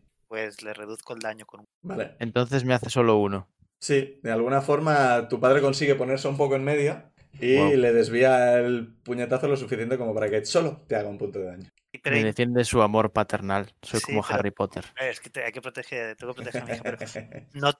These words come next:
Speaker 1: no tienes armadura tú por eso? ¿No te has puesto nada?
Speaker 2: Sí.
Speaker 1: Te voy a echar, te voy a echar la bronca, pero entonces eran dos de daño,
Speaker 2: Tres.
Speaker 1: uno
Speaker 3: Sí.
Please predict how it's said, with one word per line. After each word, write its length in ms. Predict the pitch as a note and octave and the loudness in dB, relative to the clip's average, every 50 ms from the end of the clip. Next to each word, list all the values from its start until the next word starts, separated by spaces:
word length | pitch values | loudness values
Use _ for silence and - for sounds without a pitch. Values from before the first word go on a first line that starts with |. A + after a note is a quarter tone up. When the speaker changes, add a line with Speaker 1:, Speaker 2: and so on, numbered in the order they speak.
| _ D3+ | _ -12
Speaker 1:
no 200 | C#3+ C#3+ D3 - | -8 -6 -6 -4
tienes 260 | - F#3+ G3 G3+ - G#3+ | -4 -4 -4 -4 -4 -4
armadura 420 | G#3+ A#3+ C4 A3+ E3 A2 G2+ G2+ | -4 -4 -6 -6 -8 -10 -14 -16
tú 140 | - A2 G2 | -18 -20 -20
por 160 | - - - | -18 -16 -14
eso? 300 | F#2 - - G#2+ _ _ _ - | -12 -14 -14 -16 _ _ _ -18
¿No 80 | A#2 - | -12 -8
te 60 | E3 | -8
has 80 | - | -8
puesto 260 | - F#3+ F3+ - A#3 A3 | -8 -10 -12 -10 -8 -8
nada? 300 | D#3 G#2+ G2 F#2+ G2 _ _ | -8 -10 -12 -14 -20 _ _
Speaker 2:
Sí. 420 | - - A#2 G2+ F#2+ - - _ _ _ _ | -8 -4 -2 -2 -2 -4 -8 _ _ _ _
Speaker 1:
Te 40 | - | -10
voy 40 | G#2+ | -10
a 20 | A#2 | -8
echar, 240 | - - E3+ - _ _ - | -6 -6 -8 -8 _ _ -8
te 100 | - A#2 | -4 -2
voy 80 | A#2 | -2
a 40 | A#2+ | 0
echar 180 | - - E3+ D#3+ | 0 -2 -4 -4
la 80 | C#3 | -6
bronca, 300 | A2+ A#2 C3 B2+ A#2+ A#2 - | -8 -8 -12 -16 -18 -18 -14
pero 100 | A#2 A2 | -14 -12
entonces 240 | A2 - B2+ - - | -10 -10 -10 -8 -8
eran 220 | C3 B2 B2+ B2 A#2+ | -6 -6 -6 -6 -8
dos 140 | C3 C3 | -10 -8
de 100 | - C#3+ | -6 -4
daño, 340 | C3+ C#3+ D3+ D#3 D#3+ D#3+ - | 0 0 0 -2 -2 -4 0
Speaker 2:
Tres. 300 | A#2+ B2+ A#2 A#2 - - C3 | 0 0 0 -2 -6 -12 -12
Speaker 1:
uno 140 | C3+ C#3 | -12 -8
Speaker 3:
Sí. 200 | C#3+ C#3+ B2+ A#2+ | -4 -2 0 0